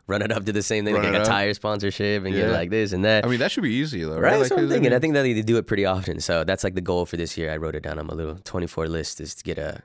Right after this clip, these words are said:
Speaker 1: car sponsorship, like, a full build car sponsorship.
Speaker 2: Damn, that'd be sick.
Speaker 1: That would be sick.
Speaker 2: What, what would you, what would you go for?
Speaker 1: Um, I, I think for my Corvette, there's a, there's a brand out of Texas. I don't wanna count chickens before they hatch, say
Speaker 2: Yeah,
Speaker 1: their
Speaker 2: yeah,
Speaker 1: name or
Speaker 2: yeah.
Speaker 1: nothing, but there's a brand out of Texas that, like, mods the fuck out of 'em.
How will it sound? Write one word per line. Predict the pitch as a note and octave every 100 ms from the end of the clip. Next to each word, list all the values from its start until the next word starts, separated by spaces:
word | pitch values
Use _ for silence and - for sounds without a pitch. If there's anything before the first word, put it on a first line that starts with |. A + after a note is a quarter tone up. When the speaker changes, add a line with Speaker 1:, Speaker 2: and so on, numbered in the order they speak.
| _
Speaker 1:
car | - E2
sponsorship, | - D#2 - - - -
like, | -
a |
full | - F#2 E2+
build | D2+ E2 D#2+
car | - -
sponsorship. | - - - - -
Speaker 2:
Damn, | - F2 D#2+
that'd | D#2+
be | D2+
sick. | - - E2 C#2+ -
Speaker 1:
That | A#2 A2
would | G#2+
be | G#2+ - G#2+
sick. | - A2+
Speaker 2:
What, | A2+ B2 A2+
what | A#2+
would | A#2+
you, | A2+ G2+
what | G#2+
would | G#2+ G2+
you | G2+
go | F#2 A#2+
for? | - F#2+ - _ -
Speaker 1:
Um, | G#2+ A#2 A#2 A#2 A#2 A2 - _ _ _ _ _ A2+
I, | B2
I | A#2
think | D3 C#3+
for | C3+ B2+
my | A2
Corvette, | G2+ A2+ G2+ G2 - -
there's | F#2+
a, | F#2+ F#2 F2+
there's | F#2+
a | G2
brand | F#2+ F#2+ F#2
out | E2+
of |
Texas. | - F2 - D2 - -
I | F2
don't | E2+
wanna | D2+ C#2
count | - F2+ -
chickens | F2 E2
before | E2+ F2
they | E2
hatch, | E2 D#2+
say | G#2
Speaker 2:
Yeah, | A#2
Speaker 1:
their | F2
Speaker 2:
yeah, |
Speaker 1:
name | F2 E2+
or |
Speaker 2:
yeah. | E2
Speaker 1:
nothing, | D#2 D#2
but | E2+
there's | F#2+
a | F2+
brand | F#2 F2+
out | E2
of | -
Texas | E2+ - D#2+
that, | D#2+
like, | D#2 D#2+
mods | D#2+ D#2+ -
the | -
fuck | - - -
out | -
of | -
'em. | -